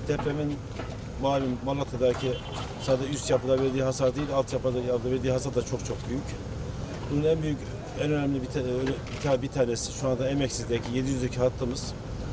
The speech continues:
Biz deprem günü buradaki binaların bu üzerine yıkılması ve bu hattımızın tamamen tahrip olması sonucu bu hattımızı tamamen yenileme gereği duyduk. E, çünkü her tarafta, e, borumuz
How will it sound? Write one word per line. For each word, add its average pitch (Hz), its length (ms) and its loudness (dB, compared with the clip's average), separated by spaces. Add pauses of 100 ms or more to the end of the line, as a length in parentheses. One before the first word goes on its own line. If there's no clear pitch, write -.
(420)
Biz 151 180 -2 (320)
deprem 151 360 4
günü 143 280 0
buradaki 135 260 0 (120)
binaların 139 380 2
bu 139 80 0 (480)
üzerine 139 220 2 (320)
yıkılması 135 580 2
ve 131 140 2
bu 123 100 4
hattımızın 127 420 -2
tamamen 131 340 4 (120)
tahrip 131 240 2
olması 110 300 0
sonucu 127 300 -2 (880)
bu 143 60 0
hattımızı 143 440 -2
tamamen 143 320 2
yenileme 139 460 4 (240)
gereği 120 300 4
duyduk. 110 180 -4
E, - 520 -6 (320)
çünkü 127 220 0
her 139 160 0
tarafta, 123 320 2
e, 139 60 -2 (680)
borumuz 123 340 2